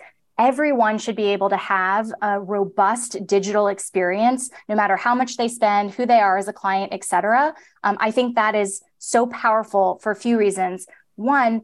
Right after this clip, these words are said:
at the end of the day, sometimes people don't actually want to talk to someone. It's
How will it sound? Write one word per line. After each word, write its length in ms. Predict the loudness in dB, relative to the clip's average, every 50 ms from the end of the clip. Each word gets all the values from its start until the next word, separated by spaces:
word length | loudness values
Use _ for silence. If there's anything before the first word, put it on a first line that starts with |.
| -8 _ _ _ -6
at 80 | -4
the 100 | -2 0
end 140 | 0 2 2
of 80 | 2 2
the 80 | 2
day, 320 | 2 2 2 4 4 2 0
sometimes 480 | 0 -2 -2 -2 0 0 -2 -2 -2
people 300 | -4 -6 -2 0 0 0
don't 260 | 2 2 2 2 2 0 -2
actually 320 | -4 -4 -6 -4 -4 0
want 220 | 2 2 2 2
to 40 | 0
talk 240 | -2 -2 -4 -4 -2
to 60 | -6 -8
someone. 480 | -6 -6 -6 -6 -6 -6 -8 -6 -4 -2
It's 240 | -2 -2 -2 -6